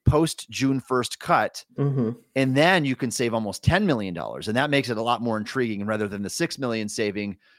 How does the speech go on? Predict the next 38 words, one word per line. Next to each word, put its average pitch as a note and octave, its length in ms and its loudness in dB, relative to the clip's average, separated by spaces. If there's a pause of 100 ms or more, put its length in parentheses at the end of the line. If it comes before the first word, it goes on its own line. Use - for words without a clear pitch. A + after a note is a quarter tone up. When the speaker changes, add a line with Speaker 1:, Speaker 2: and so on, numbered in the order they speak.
(180)
Speaker 1:
uh, A2+ 140 2
that A2+ 160 -2
you B2 80 0
would A#2 100 2
have G#2 200 2
with, G#2 220 -4
with A2+ 200 -4
Ogunjobi G#2 720 -2 (320)
if A#2 140 -2
you A#2 60 2
were A2+ 100 4
to G#2+ 80 2
cut G2+ 200 0
him G2+ 80 -2
beforehand. A#2 520 -2 (340)
So B2+ 420 4
there C3 200 4
are E3+ 140 6
options C3+ 440 0
with A#2+ 220 0
that A2+ 200 2
contract. G#2+ 580 -2 (420)
I C3+ 140 4
personally B2+ 560 2
would A#2 140 0
like A2+ 240 -2
to A2 100 -8
get G#2 220 -4
out A#2+ 180 2
of C3+ 100 -2
that, C#3 380 0
assuming B2+ 440 -2
that A2+ 120 -4
you A#2+ 160 -6
can A2 200 -4 (100)
free C3 160 2
up A#2+ 180 -2
enough A#2 320 -6